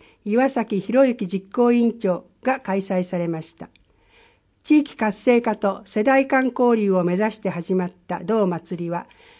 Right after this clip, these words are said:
浦島太郎が持つ釣り糸のように見える浦島荘の観察会、ニラうどんの食事会、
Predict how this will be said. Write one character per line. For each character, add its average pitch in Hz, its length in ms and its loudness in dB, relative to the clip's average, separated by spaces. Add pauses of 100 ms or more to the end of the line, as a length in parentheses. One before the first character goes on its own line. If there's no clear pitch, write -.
(160)
浦 254 180 4
島 254 300 0
太 247 160 -2
郎 214 220 4
が 185 120 0
持 196 160 2
つ 190 360 -10
釣 226 200 2
り 277 80 8
糸 269 160 4
の 269 140 2
よ 262 140 2
う 240 60 2
に 196 140 4
見 180 160 2
え 185 120 2
る 175 200 -8 (300)
浦 240 220 2
島 254 300 0
荘 226 280 0
の 226 160 2
観 196 260 -2
察 190 300 -10
会、 156 200 -14 (840)
ニ 202 140 4
ラ 269 200 6
う 269 60 2
ど 240 140 4
ん 202 80 4
の 180 100 0
食 185 320 -4
事 208 140 -4
会、 165 300 -12